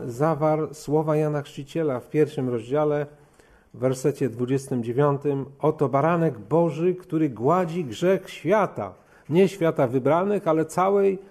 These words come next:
ludzkości. Podobnie list do Hebrajczyków, drugi rozdział, werset dziewiąty, powiada,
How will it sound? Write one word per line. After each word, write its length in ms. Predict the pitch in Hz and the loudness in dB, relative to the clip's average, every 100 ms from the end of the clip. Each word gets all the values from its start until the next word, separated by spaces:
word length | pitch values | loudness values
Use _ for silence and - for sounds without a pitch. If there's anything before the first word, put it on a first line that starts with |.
| - _ - | -20 _ -14
ludzkości. 920 | - 170 175 - 170 - - - - _ _ _ _ _ _ _ _ - | -4 -4 -4 -4 -4 -4 -12 -20 -20 _ _ _ _ _ _ _ _ -4
Podobnie 680 | 127 151 139 147 143 139 135 - 131 | 2 2 4 2 2 0 -6 -12 -8
list 240 | 127 143 | -4 0
do 100 | 131 | 0
Hebrajczyków, 840 | 120 120 117 - 196 196 113 - - - | 0 2 2 2 0 0 -2 -4 -18 -16
drugi 380 | 110 123 131 117 | -2 0 4 4
rozdział, 340 | 135 117 117 | 4 2 0
werset 340 | 110 117 - 107 | 0 -4 -6 -6
dziewiąty, 500 | 110 117 151 151 135 | -2 2 2 0 -6
powiada, 640 | - 113 143 139 143 | -4 -2 0 2 0